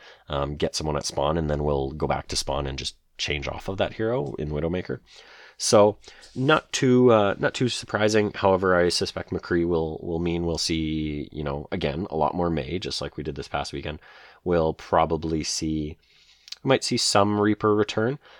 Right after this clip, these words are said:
However, uh, one thing I'll talk about in the recap of this week's games as well is that we actually saw a fair amount of Torb, which was exciting to see.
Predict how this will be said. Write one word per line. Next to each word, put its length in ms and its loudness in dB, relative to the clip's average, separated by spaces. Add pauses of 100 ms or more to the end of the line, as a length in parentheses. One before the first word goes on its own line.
(100)
However, 500 4
uh, 220 2
one 160 2
thing 120 -4
I'll 120 0
talk 160 0
about 200 2
in 180 -4
the 360 -4 (100)
recap 360 -4
of 100 -12
this 160 -6
week's 160 -8
games 320 -6
as 140 -8
well 260 -2 (460)
is 100 -2
that 160 0
we 140 2
actually 260 0
saw 480 4
a 80 -8
fair 300 -4
amount 220 0
of 100 -10
Torb, 440 -6 (140)
which 160 -12
was 140 -6
exciting 540 -4
to 100 -8
see. 340 -4